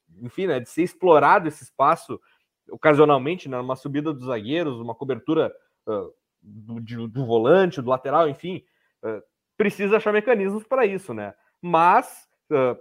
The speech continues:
pegando, por exemplo, de novo, né, referências de trabalhos passados, no Monterrey, maior parte das vezes ele não teve um zagueiro de alta mobilidade, assim, a seu favor. Era um time que,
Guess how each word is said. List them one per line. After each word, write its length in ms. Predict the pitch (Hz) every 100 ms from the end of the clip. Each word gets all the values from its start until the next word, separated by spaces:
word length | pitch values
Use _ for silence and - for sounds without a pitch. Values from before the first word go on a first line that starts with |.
| -
pegando, 540 | 165 120 147 226 262 -
por 160 | 147
exemplo, 680 | 127 123 156 202 127 92 - _ _ _
de 140 | 107 127
novo, 320 | 160 185 131
né, 100 | 113
referências 560 | 127 139 135 175 180
de 80 | 160
trabalhos 400 | 160 151 143 151
passados, 760 | - 143 - 160 233 170 - _ _ _ _ 240
no 80 |
Monterrey, 640 | 226 214 262 214 180 285 403 415 214 151 - _ -
maior 360 | 240 196 262
parte 320 | 269 202 214 226
das 160 | 180
vezes 160 | 170 208
ele 120 | 392
não 120 | 415
teve 240 | - 190 233
um 140 | 170
zagueiro 320 | 139 127 170
de 140 | 135 139
alta 380 | 175 220 175
mobilidade, 680 | 151 139 147 143 117 139 151
assim, 240 | 127 - 143
a 60 |
seu 160 | 143 139
favor. 460 | 135 123 117 113 - _ _ _ _ _ _ _ _ 320
Era 180 | 277
um 60 | 202
time 260 | - 185 233
que, 460 | 262 262 175 104